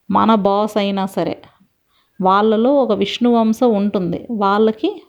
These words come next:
మనం గౌరవించడం మన మర్యా-, మన సంప్రదాయంలో ఉంది, అది ధర్మమే. అది మనకన్నా చిన్నవాళ్ళైనా సరే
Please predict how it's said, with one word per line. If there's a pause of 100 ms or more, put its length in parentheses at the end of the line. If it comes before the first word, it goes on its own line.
(140)
మనం
గౌరవించడం
మన
మర్యా-,
మన (1080)
సంప్రదాయంలో
ఉంది,
అది
ధర్మమే.
అది
మనకన్నా
చిన్నవాళ్ళైనా
సరే